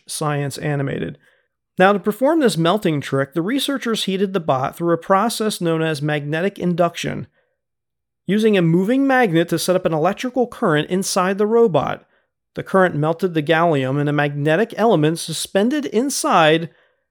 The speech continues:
caused it to be drawn toward the magnet. The magnetic particles here have two roles. Senior author Karmal Majidi, a mechanical engineer at Car-,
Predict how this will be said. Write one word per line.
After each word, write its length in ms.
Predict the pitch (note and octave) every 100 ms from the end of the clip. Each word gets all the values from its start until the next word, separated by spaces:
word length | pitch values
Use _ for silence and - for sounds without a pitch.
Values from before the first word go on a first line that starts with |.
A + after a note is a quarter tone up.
| _ _
caused 340 | - A3+ C4+
it 120 | D4 A#3
to 60 |
be 120 | G#3+ G#3
drawn 400 | F3 F#3+ G3+ G#3
toward 340 | G#3 F3 F#3
the 60 | F#3
magnet. 520 | G3 G3 C#3+ - - _ _
The 80 | D#3
magnetic 560 | D3 D3 C#3 D#3+ E3+ -
particles 640 | F#3+ F3 D#3+ D#3 D#3+ - - _ _ -
here 240 | G#3+ A#3
have 240 | F#3+ F3
two 260 | - A#3+ B3
roles. 580 | C4 F3+ A#2+ C#3 - - _ _
Senior 360 | - D#3+ D#3 D3+
author 440 | D3 D#3 D3 - _
Karmal 560 | - D#3+ D#3 D3+ D3 C#3+ _ _ -
Majidi, 540 | D3 D3 A3+ E3+ C#4 - _ -
a 120 | D#3
mechanical 560 | D3+ D#3+ G3 G3+ G3 F#3+
engineer 440 | F#3 F3+ F3+ F3
at 80 | D3
Car-, 340 | F#3 G3 -